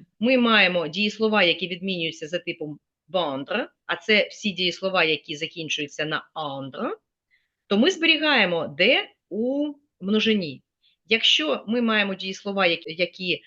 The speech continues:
мають в собі prendre, а ви пам'ятаєте, це було comprendre,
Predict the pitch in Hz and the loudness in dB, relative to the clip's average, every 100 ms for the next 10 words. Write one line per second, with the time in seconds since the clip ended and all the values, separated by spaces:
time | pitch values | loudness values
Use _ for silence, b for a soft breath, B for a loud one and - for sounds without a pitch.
0 | b b 170 196 196 156 - 170 156 151 | b b -4 2 4 2 -2 -6 -6 -8
1 | 131 - _ 214 208 180 147 147 175 214 | -10 -12 _ 2 4 2 0 -4 -4 -4
2 | 320 - 175 190 190 190 190 180 156 151 | -4 -4 -4 -2 -2 -2 0 2 0 -4
3 | - 160 156 151 143 - - 330 349 311 | -8 -8 -4 -6 -6 -10 -10 -4 -2 -2
4 | - 220 226 214 202 190 196 190 | -2 -2 0 2 0 0 0 0